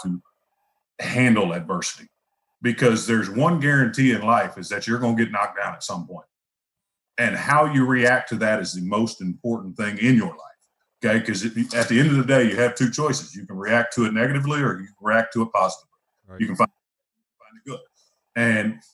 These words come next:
Speaker 1: it's our choice, and we have to make the right choice. And it's not an easy choice, but it's our choice to make sure that in times of negativity, in times of adversity,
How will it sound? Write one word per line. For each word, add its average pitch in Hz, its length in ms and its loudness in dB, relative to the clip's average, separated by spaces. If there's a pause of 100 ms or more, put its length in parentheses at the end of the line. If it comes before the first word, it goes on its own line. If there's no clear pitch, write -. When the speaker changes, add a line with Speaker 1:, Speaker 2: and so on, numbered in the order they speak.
Speaker 1:
it's 113 160 -2
our 131 360 2
choice, - 800 -2
and 110 120 -2
we 98 60 -6
have 127 160 2
to 131 80 -4
make 131 180 2
the 120 60 -6
right 131 300 2
choice. 165 340 0
And 104 100 -10
it's 95 140 -8
not 120 180 4
an 117 80 4
easy 139 280 2
choice, 104 300 -4
but 104 120 -12
it's 104 140 -4
our 131 180 4
choice 151 440 -4
to 107 100 -10
make 117 240 -2
sure 143 340 0
that 98 140 -6
in 95 120 -6
times 127 380 2
of 95 80 -6
negativity, 117 680 0
in 90 80 -6
times 120 280 2
of 92 120 -12
adversity, 98 600 -4